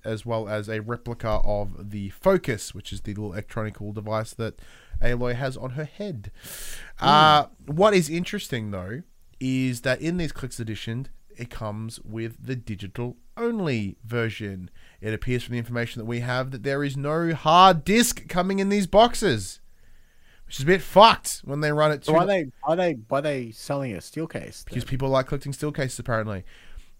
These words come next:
Speaker 1: So, yeah, it's running at two ninety-nine Australian for the collectors, which is the one I was able to get.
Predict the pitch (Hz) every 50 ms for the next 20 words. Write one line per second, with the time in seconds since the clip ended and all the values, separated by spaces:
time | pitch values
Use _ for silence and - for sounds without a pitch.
0 | - - - - 165 160 160 165 190 202 170 139 139 135 156 175 185 196 190 185
1 | - - - 220 220 220 208 196 185 180 175 170 170 165 - - 156 139 143 143
2 | 151 151 - 147 147 - - 131 117 113 113 - 147 147 143 131 135 131 135 131
3 | 127 131 127 120 123 127 127 127 123 127 117 113 117 110 107 101 117 143 175 -